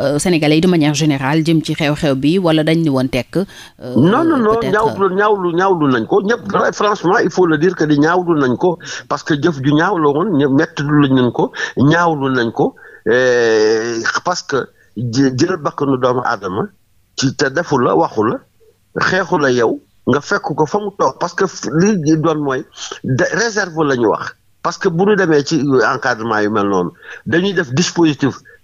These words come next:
Speaker 2: ko ñoo tooñ ñu teg fa benn alkaati wala ñaar pour ñuy xool, pour ñu aar nit ñi.
Speaker 1: Mhm.
Speaker 2: Réserve nag day toog fa mu toog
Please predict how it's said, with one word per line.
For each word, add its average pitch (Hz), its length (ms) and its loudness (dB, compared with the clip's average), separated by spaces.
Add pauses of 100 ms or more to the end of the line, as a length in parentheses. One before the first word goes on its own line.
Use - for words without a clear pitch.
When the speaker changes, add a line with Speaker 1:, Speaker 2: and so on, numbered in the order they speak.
Speaker 2:
ko 175 120 0
ñoo 175 180 0
tooñ 160 240 0
ñu 147 60 -4
teg 131 180 -4
fa 135 80 -2
benn 127 180 -2
alkaati 123 360 -4
wala 101 180 0
ñaar 139 260 0 (400)
pour 175 120 2
ñuy 180 180 2
xool, 170 460 -2
pour 147 120 0
ñu 143 160 2
aar 165 260 -2
nit 117 140 -4
ñi. 92 100 -10 (100)
Speaker 1:
Mhm. 175 200 -12
Speaker 2:
Réserve 202 380 0
nag 185 220 -4
day 165 200 2
toog 156 260 -2
fa 175 100 -2
mu 185 120 -2
toog 156 200 -2